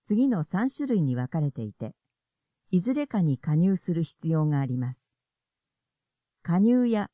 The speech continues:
種別変更などの時は届け出が必要です。必要書類はお問い合わせください。第一号被保険者。日本在住の二十歳から五十九歳で、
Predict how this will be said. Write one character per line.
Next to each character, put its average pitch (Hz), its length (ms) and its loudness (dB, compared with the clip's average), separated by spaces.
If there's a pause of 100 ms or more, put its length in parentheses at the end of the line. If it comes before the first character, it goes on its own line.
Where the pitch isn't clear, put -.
(140)
種 190 180 -2
別 269 280 -2
変 262 260 0
更 143 280 -4
な 147 140 0
ど 143 100 0
の 131 120 -4
時 139 300 -6
は 131 180 -6 (360)
届 226 360 0
け - 0 -
出 254 140 0
が 226 160 0
必 - 240 -8
要 160 160 0
で 143 140 -2
す。 - 220 -20 (920)
必 - 320 -8
要 285 160 0
書 277 200 -4
類 202 200 2
は 127 220 -2 (100)
お 156 120 -2
問 202 220 2
い 190 60 2
合 175 40 2
わ 170 60 0
せ - 140 -4
く - 120 -6
だ 139 100 -2
さ 139 180 -6
い。 110 100 -10 (1600)
第 190 400 -2
一 208 240 -6
号 143 280 -2
被 165 220 -2
保 202 140 -2
険 185 300 0
者。 - 260 -10 (1300)
日 180 140 4
本 262 220 2
在 175 260 0
住 165 200 0
の 151 240 -2 (280)
二 170 180 4
十 220 120 -2
歳 185 300 -2
か 143 120 -4
ら 131 120 -2
五 143 160 0
十 233 220 0
九 240 200 -2
歳 131 260 -4
で、 110 200 -8